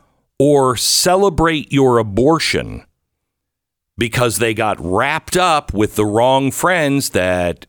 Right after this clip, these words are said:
it wasn't obvious to them that they were the wrong friends. You're like, "Stop buying this. You're drinking the Kool-Aid.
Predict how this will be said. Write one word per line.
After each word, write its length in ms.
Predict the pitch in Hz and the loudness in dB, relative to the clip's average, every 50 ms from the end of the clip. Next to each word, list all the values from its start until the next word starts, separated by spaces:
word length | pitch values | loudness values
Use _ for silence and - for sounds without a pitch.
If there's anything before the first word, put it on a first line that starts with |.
| - | -6
it 160 | 85 85 73 | -6 -4 -2
wasn't 360 | 85 95 107 101 - 127 127 160 | -2 -2 0 0 0 0 0 0
obvious 480 | 165 190 220 196 175 143 127 117 - - | 2 2 0 0 0 -2 -2 -2 -2 -2
to 100 | - 113 | -2 0
them 400 | 104 107 110 113 113 113 113 104 | 0 0 0 0 0 -2 -2 -2
that 200 | 90 87 - - | -2 -4 -4 -2
they 120 | 82 85 | -2 -2
were 140 | 95 104 104 | 0 2 2
the 100 | 104 110 | 2 2
wrong 320 | 113 120 127 127 131 131 120 | 2 2 2 2 0 -2 -2
friends. 320 | - 165 170 170 147 104 | -2 -2 -2 -2 -2 -2
You're 80 | 113 110 | 0 0
like, 260 | 107 104 98 - - | 0 0 -2 -2 -6
"Stop 320 | - - - 104 107 92 | -6 -4 -2 -2 -2 -2
buying 360 | 92 127 139 151 160 160 143 | -2 0 0 0 -2 -2 0
this. 280 | 120 117 117 110 - - | 0 2 0 0 -2 -2
You're 120 | 104 101 | -4 -4
drinking 320 | 95 107 117 120 110 131 127 | -2 -2 -2 -2 -2 -2 -4
the 80 | 123 | -4
Kool-Aid. 560 | 117 - 165 165 165 151 127 120 117 117 110 | -2 0 0 2 2 2 2 0 0 -2 -4